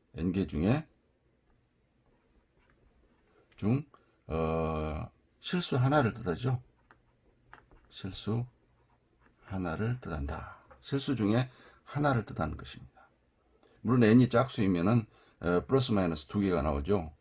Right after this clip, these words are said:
홀수인 경우는 하나가 나오지만, 에, 그래서 이제 우리는, 어, 이것을 읽을 때 정확히 읽으라고 그랬죠.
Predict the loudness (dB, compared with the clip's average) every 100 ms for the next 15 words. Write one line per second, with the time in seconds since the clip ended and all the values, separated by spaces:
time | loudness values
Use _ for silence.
0 | -6 -4 -2 -2 0 0 -2 -2 -2 0
1 | -2 -4 -2 0 0 -4 _ _ -20 -20
2 | _ _ _ _ _ _ _ _ _ _
3 | _ -10 -6 -6 -2 2 4 6 6 4
4 | 2 2 2 0 -8 _ _ _ _ _
5 | -10 0 2 4 4 4 4 4 2 2
6 | 4 2 0 -6 -4 -4 0 0 2 2
7 | 2 -2 -8 -14